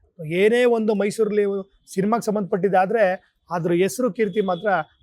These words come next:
ಅದು ಎಸ್ ಪಿ ರಾಯನ್ ಸಿಂಗ್ ಬಾಬು ಅವ್ರಿಗೆ ಬರ್ಬೇಕದು, ಯಾಕಂದ್ರೆ ಅವ್ರು ಅಷ್ಟು ಕಷ್ಟಪಡ್ತಾ ಇದ್ದಾರೆ.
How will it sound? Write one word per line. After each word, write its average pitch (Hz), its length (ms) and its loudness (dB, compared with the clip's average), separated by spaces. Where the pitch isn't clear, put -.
ಅದು 165 160 -4
ಎಸ್ 160 160 -4
ಪಿ 202 100 2
ರಾಯನ್ 180 200 4
ಸಿಂಗ್ 190 180 -2
ಬಾಬು 175 160 2
ಅವ್ರಿಗೆ 226 160 0
ಬರ್ಬೇಕದು, 156 440 -6
ಯಾಕಂದ್ರೆ 208 240 -2
ಅವ್ರು 175 140 2
ಅಷ್ಟು 160 200 -8
ಕಷ್ಟಪಡ್ತಾ 160 420 -4
ಇದ್ದಾರೆ. 131 220 -14